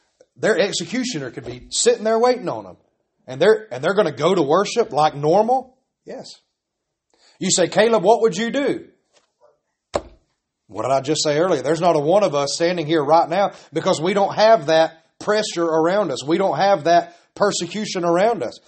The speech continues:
I'm not gonna sit here and say, "Well, I'll tell you what I would do," and I... Only by the grace of God would any of us be able to stand.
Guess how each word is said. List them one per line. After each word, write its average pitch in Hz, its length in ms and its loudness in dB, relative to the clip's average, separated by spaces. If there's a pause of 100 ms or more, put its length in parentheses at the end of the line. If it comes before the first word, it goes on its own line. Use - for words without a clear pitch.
(180)
I'm 175 180 4
not 202 220 6
gonna 185 160 0
sit 202 240 0
here 170 140 0
and 151 100 -2
say, 160 160 0 (180)
"Well, 139 140 0
I'll 208 160 8
tell 208 180 -2
you 202 140 0
what 185 160 4
I 196 180 6
would 180 140 -2
do," 196 220 -2
and 175 100 0
I... 180 60 -2 (1300)
Only 202 280 2
by 196 160 6
the 175 80 -6
grace 170 260 -4
of 143 140 -12
God 160 300 -6
would 127 160 -10
any 170 220 -4
of 135 100 -2
us 127 180 -4
be 135 160 -6
able 135 280 -4
to 120 140 -14
stand. 143 680 -8